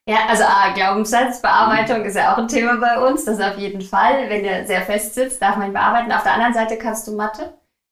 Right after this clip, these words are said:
Speaker 1: zum Beispiel visualisieren, also kannst aus Formeln,
Speaker 2: Mhm.
Speaker 1: sag ich jetzt mal, da hatten wir auch, ähm, nicht nur Mathe, sogar einen, äh, Coaching-Fall aus der Quantenphysik.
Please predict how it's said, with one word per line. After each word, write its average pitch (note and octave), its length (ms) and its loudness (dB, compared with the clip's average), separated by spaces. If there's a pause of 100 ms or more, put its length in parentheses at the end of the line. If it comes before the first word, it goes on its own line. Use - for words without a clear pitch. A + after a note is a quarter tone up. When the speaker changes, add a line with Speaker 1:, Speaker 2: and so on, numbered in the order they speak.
(340)
Speaker 1:
zum A3 100 -2
Beispiel G3+ 340 0
visualisieren, A3+ 720 -4
also F#3 280 -4
kannst G3+ 380 -10
aus G3 200 -4
Formeln, E3+ 680 2
Speaker 2:
Mhm. C#3 300 -8
Speaker 1:
sag F3+ 180 -2
ich F3+ 100 -4
jetzt F#3+ 100 -10
mal, F#3 120 0
da F#3 100 0
hatten F#3+ 140 -2
wir F#3 160 -2
auch, F#3 100 -6 (420)
ähm, F3+ 500 -4
nicht A3 200 0
nur G3 120 0
Mathe, F#3+ 340 2
sogar G3 400 2
einen, F3+ 360 -4
äh, F3 320 -2
Coaching-Fall F#3+ 800 -2
aus - 120 -6
der F#3 100 -6
Quantenphysik. F#3 800 -4